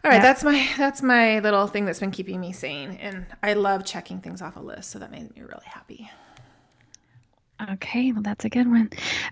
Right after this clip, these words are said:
Speaker 2: Okay, so my second one, <clears throat> this was, this is how I tackled, um, some of the anxiety that I had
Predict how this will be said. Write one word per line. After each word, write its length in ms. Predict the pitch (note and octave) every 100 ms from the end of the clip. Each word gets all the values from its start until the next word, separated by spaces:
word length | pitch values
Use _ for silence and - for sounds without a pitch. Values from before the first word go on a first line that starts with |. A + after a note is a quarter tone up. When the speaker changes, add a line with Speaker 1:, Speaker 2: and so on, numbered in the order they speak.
| B3
Speaker 2:
Okay, 280 | B3 B3+
so 200 | A#3+ B3+
my 120 | A#3+ A3+
second 480 | - E4 E4 D#4
one, 360 | A#3 G#3 G#3 A#3 -
<clears throat> 480 | C4 C4+ C#4 B3+ G#3+ - - - _
this 260 | A3+ - -
was, 480 | A#3 G#3+ G#3 - - - -
this 240 | A#3+ A#3+ D4
is 100 | -
how 420 | - A#3+ A3 A3
I 140 | F3+ F3+
tackled, 840 | - G#3+ G3 G#3 G3+ G3+ G3 F#3+ -
um, 560 | G3+ F#3+ F#3 F#3 F#3 F#3+ _
some 220 | - G3+
of 80 | F#3+
the 60 |
anxiety 1000 | F#3 F3+ F#3 G3 F#3+ G3+ G3+ G3+ G3+ G3+
that 160 | G3+ G3
I 80 | F#3+
had 440 | F#3 F#3+ F#3+ F3+